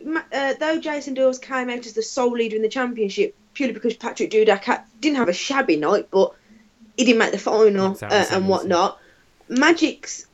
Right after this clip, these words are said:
Speaker 1: only three points behind Jason Doyle now. So, yes, he's the sole championship leader, but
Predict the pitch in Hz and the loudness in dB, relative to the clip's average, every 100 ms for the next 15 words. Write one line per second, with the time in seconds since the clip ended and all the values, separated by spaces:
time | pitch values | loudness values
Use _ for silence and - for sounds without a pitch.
0 | - 262 277 277 254 - 269 269 - 269 | 0 4 6 4 -6 -6 -4 -4 -4 -6
1 | 226 233 233 247 240 247 240 247 254 247 | -6 -8 -4 -4 -2 -2 -2 -2 -2 0
2 | 247 247 262 294 247 240 262 294 285 254 | 2 2 -2 0 -2 0 -2 -2 -2 -2
3 | 240 - 254 247 254 226 208 - 226 247 | -4 -2 0 0 -2 -2 -4 -4 -4 0
4 | 202 214 208 | 4 4 4